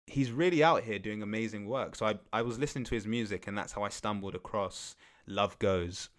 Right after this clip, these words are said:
And when I say this song really connected with me, like, the lyrics really connected with me,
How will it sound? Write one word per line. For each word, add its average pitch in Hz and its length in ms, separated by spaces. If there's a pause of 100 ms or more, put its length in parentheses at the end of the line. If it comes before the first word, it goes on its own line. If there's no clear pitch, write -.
(240)
And 127 120
when 147 100
I 170 60
say 160 260
this 127 180
song 107 420 (1160)
really 120 360
connected - 460
with 101 120
me, 95 400
like, 90 140
the 101 80
lyrics 110 360
really 95 160
connected 95 420
with 92 140
me, 92 320